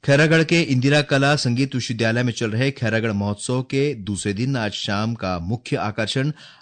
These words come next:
राम की शक्ति पूजा होगी, जिसे दिल्ली के व्योमकेश शुक्ला और उनकी टीम प्रस्तुत करेगी। इसके साथ ही अन्य कार्यक्रम भी पेश किए जाएंगे। इससे पहले कल खैरागढ़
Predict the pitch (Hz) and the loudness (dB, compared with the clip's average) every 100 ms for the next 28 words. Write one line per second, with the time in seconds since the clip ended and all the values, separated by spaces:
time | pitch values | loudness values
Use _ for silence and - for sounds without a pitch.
0 | - 80 113 143 143 131 98 _ - - | -10 -2 2 2 0 -2 -2 _ -8 -4
1 | 135 - 175 113 98 87 90 101 131 139 | -4 -2 -4 -2 -2 -2 -2 -2 -2 -2
2 | - - 120 135 120 113 120 139 135 135 | -10 -6 -2 0 2 0 0 0 0 -2
3 | 104 107 104 127 120 127 131 87 87 - | 0 -2 0 -2 -2 -2 0 0 -2 -8
4 | - 143 143 143 139 - 147 151 113 113 | -4 0 2 2 0 0 0 2 -2 -6
5 | 117 - 104 107 98 69 - _ - - | -6 -4 -4 -2 -2 -4 -12 _ -20 -6
6 | 151 - 165 156 160 196 180 143 151 127 | -2 2 2 2 2 2 2 2 2 0
7 | 113 117 107 151 143 101 - 98 87 87 | 0 -2 0 -2 0 -2 -2 -6 -4 -4
8 | 73 - _ 104 - - 131 156 139 127 | -6 -12 _ -8 -4 -2 2 2 2 2
9 | 123 113 - - - 139 143 151 | 2 -2 -8 -6 2 2 4 2